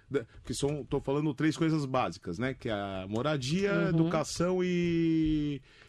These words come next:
Speaker 1: e saúde. Então, isso ainda a jurisprudência vai compor. A
Speaker 2: Uhum.
Speaker 1: princi-, a princípio, criar a lei do superendividamento pra pessoa física.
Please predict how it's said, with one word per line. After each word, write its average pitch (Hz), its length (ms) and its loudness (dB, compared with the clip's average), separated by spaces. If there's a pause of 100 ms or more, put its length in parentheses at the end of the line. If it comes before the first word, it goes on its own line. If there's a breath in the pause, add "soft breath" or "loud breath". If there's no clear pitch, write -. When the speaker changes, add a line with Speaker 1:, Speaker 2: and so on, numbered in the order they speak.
(140 loud breath)
Speaker 1:
e 139 80 0
saúde. 107 640 -2 (340 loud breath)
Então, 208 200 0 (400)
isso 160 240 -2
ainda 185 440 -2
a 151 120 0
jurisprudência 147 1000 0 (420)
vai 156 500 0 (100)
compor. 117 640 0
A 165 100 -4
Speaker 2:
Uhum. 160 100 0
Speaker 1:
princi-, 160 240 0 (220)
a 120 100 -4
princípio, 123 420 -6
criar 165 300 0
a 170 60 0
lei 160 160 2
do 160 60 -2
superendividamento 160 800 0
pra 156 100 -2
pessoa 160 460 -2 (360 loud breath)
física. 160 340 0